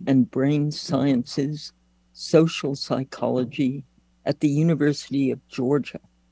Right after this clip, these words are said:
And Sonia and Richard Kang, a multiracial couple that encapsulate African American, Latino, and Korean origins, and who have four multiracial,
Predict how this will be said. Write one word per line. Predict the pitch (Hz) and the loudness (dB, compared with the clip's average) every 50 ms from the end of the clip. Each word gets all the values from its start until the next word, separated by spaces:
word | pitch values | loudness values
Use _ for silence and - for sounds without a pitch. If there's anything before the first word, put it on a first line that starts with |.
| _ _ _ _ _ _ _ _ _ _ _ _ _ _ - | _ _ _ _ _ _ _ _ _ _ _ _ _ _ 0
And | 147 151 147 | 2 2 2
Sonia | - - - - 175 180 196 202 190 165 180 175 175 - - - | 2 0 0 2 4 6 6 6 6 4 2 -2 -4 -4 -2 0
and | 143 139 135 143 | 0 2 2 0
Richard | 139 147 - - - 151 120 - - | -2 -4 -6 -4 -4 -4 -4 -6 -12
Kang, | - - 139 131 131 127 117 113 117 120 - _ _ _ _ _ _ _ _ _ - | -6 -2 0 0 2 0 0 -2 -6 -8 -12 _ _ _ _ _ _ _ _ _ -2
a | - 139 | 0 2
multiracial | 135 139 139 151 180 208 - - - 180 160 - 139 143 143 143 - - 135 120 - - | 4 4 4 4 4 2 0 -2 -4 -4 -2 0 2 2 2 0 -2 -6 -6 -6 -8 -8
couple | - - 131 - - - 160 165 170 - - - - - - - - - _ _ _ _ _ - | -6 -6 -6 -4 -2 -4 -2 -2 -4 -8 -12 -20 -20 -20 -20 -20 -20 -20 _ _ _ _ _ 0
that | 156 151 139 | 2 4 4
encapsulate | 143 143 135 - - - - 175 185 - - - - 156 143 147 139 139 143 139 - - - _ - | 4 2 2 -2 -6 -2 0 0 0 0 -4 -4 -2 0 2 2 2 2 0 -2 -6 -14 -16 _ -4
African | 139 147 151 - - 175 - - 175 160 | -2 -2 -2 0 -2 -2 -2 0 0 0
American, | 151 147 139 139 131 127 127 - - 147 127 127 135 - _ _ _ _ - | 0 2 2 2 2 2 0 -2 -2 -4 -2 -2 -4 -6 _ _ _ _ -4
Latino, | - 135 135 - - - - 185 170 156 143 135 135 139 127 120 - _ _ _ _ _ _ - | -2 -2 -2 -2 -4 -2 0 2 2 4 2 2 2 0 0 -2 -4 _ _ _ _ _ _ -2
and | - 135 131 123 - | 2 4 4 4 2
Korean | - - 143 131 131 156 175 190 180 156 151 143 135 - - - | -2 -4 -4 -2 0 2 4 4 4 4 4 2 2 0 0 0
origins, | 131 127 123 135 139 - - - 135 127 139 135 127 - - - - _ _ _ _ _ _ - | 2 2 2 2 0 -2 -2 -2 -2 0 0 -2 -4 -6 -8 -14 -16 _ _ _ _ _ _ 0
and | - 147 - | 2 2 2
who | - - 165 | 2 0 2
have | 147 143 139 | 2 2 0
four | - - - - - 175 160 160 165 160 170 170 _ _ _ _ - - | -4 -12 -10 0 0 2 2 2 2 0 0 -2 _ _ _ _ -6 -2
multiracial, | 143 143 143 147 - - 170 143 123 147 123 131 139 - - - 120 123 135 - | 0 2 0 0 -2 -4 -4 -2 2 2 2 2 0 -2 -4 -4 -2 -2 -2 -4